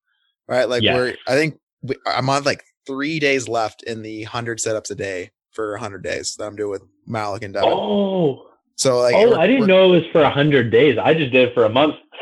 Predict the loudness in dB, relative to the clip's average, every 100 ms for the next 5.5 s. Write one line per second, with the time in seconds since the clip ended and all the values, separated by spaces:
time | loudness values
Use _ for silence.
0 | -8 -6 -6 -2 0 2 4 4 4 2
1 | 4 2 4 2 2 0 2 2 4 4
2 | 2 0 -2 -2 0 0 0 0 -2 -2
3 | -2 -4 -2 -2 -2 -6 _ _ -4 -2
4 | -2 -2 0 0 2 0 -2 -4 -4 -6
5 | -8 -12 _ -12 -12